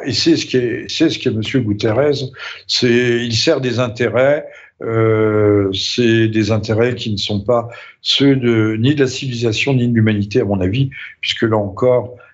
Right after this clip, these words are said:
euh, les risques d'extension de la guerre sont bien réels.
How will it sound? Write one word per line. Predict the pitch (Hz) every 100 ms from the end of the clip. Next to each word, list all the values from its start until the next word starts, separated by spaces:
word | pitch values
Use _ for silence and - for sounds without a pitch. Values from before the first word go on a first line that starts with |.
| _
euh, | 117 113 110 104 101 107 135 135 67 65
les | 104 107
risques | 123 120 - 120
d'extension | 107 104 113 - 117 104 - 120
de | 104
la | 95
guerre | 98 120 123 - - - _
sont | - 123
bien | 110 110
réels. | 101 98 87 78